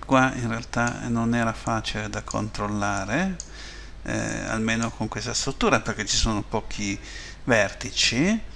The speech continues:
Io suggerirei di, eh, essere in modalità layout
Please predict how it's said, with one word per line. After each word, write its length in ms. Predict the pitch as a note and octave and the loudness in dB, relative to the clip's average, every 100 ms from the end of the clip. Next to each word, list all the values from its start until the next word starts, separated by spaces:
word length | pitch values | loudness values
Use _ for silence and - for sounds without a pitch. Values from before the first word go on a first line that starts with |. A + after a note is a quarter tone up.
| - - | -14 -6
Io 240 | A#3+ F#3+ C3 | 4 6 4
suggerirei 1300 | - F#3+ F3 F3 D3 D#3+ A3+ B2 A2 F3+ G3+ D#3 | 2 -2 -2 0 2 2 4 6 4 4 0 -4
di, 260 | C3 F3 - | -4 -4 -4
eh, 640 | C3+ B2 A#2+ G#2+ A#2 A#2+ | 0 2 2 -2 -4 -2
essere 320 | C3+ - A2 | -2 -2 0
in 60 | A2 | 0
modalità 440 | A2 A#2 B2 A#2+ | 0 0 0 2
layout 800 | A2 C3 A2+ G2 G#2 - G3 A#3 | 2 4 4 2 -2 -2 0 0